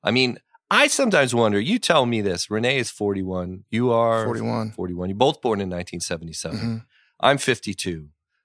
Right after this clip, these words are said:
Speaker 1: I will tell you that what happens between forty-one and fifty-one is a lot. Your consciousness shifts. I'm, I'm taking on all sorts of mad risks. I have babies and stuff, but I'm drawn to the newness. I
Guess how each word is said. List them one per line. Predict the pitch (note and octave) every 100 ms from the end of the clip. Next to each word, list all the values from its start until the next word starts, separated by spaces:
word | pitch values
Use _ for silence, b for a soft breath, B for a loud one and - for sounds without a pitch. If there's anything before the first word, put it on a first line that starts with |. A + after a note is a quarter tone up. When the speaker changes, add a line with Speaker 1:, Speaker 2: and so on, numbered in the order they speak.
| _
Speaker 1:
I | -
will | B3+
tell | - F3+ E3
you | B2
that | A2
what | A2+
happens | A2+ B2+ A#2 G#2
between | G#2 G2+ G2+ F2+ F2
forty-one | - - A2 G2+ F#2 F2 E2 _ _ _ -
and | E2+
fifty-one | - A2 - E2 D#2 D2+ D2 _ _ _ _ _
is | E2
a | D#2+
lot. | - E2+ E2+ - _ _ _ -
Your | F#2
consciousness | - B2 C#3 A2+ - G#2 F#2
shifts. | - G#2+ G2 -
I'm, | - G2 F#2+
I'm | - G2+ G2+
taking | - F#2+ F#2 F2+
on | F2+
all | F#2 G2+
sorts | - F#2
of | F2 E2 b b b b -
mad | F#2 G2+ F#2+ F#2
risks. | F2+ G2 F#2+ - -
I | F#2+
have | F#2+ E2+
babies | A2+ B2 A2+ A#2 A#2 A#2+
and | A#2 G#2+
stuff, | - A2+ -
but | A#2+ A2+ _ _ _ _ _ _ -
I'm | D3
drawn | C#3+ B2+ C3+ C3 B2
to | A2
the | G2+
newness. | F2+ F2+ E2+ - -
I | B2